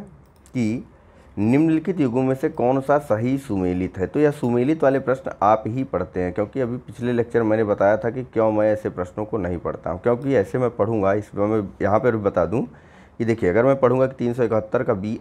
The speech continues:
असम, तो आपको लगेगा कि हाँ भैया हम ये बता रहे हैं कि तीन सौ इकहत्तर का बी असम के लिए है, तीन सौ इकहत्तर का एच अरु-,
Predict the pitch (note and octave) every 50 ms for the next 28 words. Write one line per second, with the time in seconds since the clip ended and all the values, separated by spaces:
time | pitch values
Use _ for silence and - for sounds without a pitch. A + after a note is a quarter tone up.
0 | - - G2+ G2+ - A2 G2 G2+ A2 C3 - - G2+ G#2 G#2+ G#2+ - - C3+ B2
1 | A2+ A#2+ B2 C3 B2+ B2+ A#2 A2 A2+ A2 G2+ G2 F#2+ F2+ G#2+ C3 B2 G#2+ G#2 G#2
2 | G#2 A#2+ G#2+ E2+ F2+ E2+ - F2 F2+ F#2 F#2 F2+ F2 D#2+ D#2+ D#2+ D#2+ D#2 E2 E2+
3 | - F#2+ F2+ - G2 G2 F#2+ - A2 G#2 - G2+ F#2 F#2 - - G#2 F#2+ G2 F#2
4 | F#2 G#2 A#2+ - - - F2 - - F#2+ F2+ E2 - F2+ E2+ E2+ E2 F2 F2+ F#2
5 | G#2 - - G2+ G2 G2 - G2 F#2 F2+ G2 F#2 - - - G2+ F#2 - G2 F#2+
6 | G#2+ A2 - - G1+ B1+ F2+ F2 F2+ F2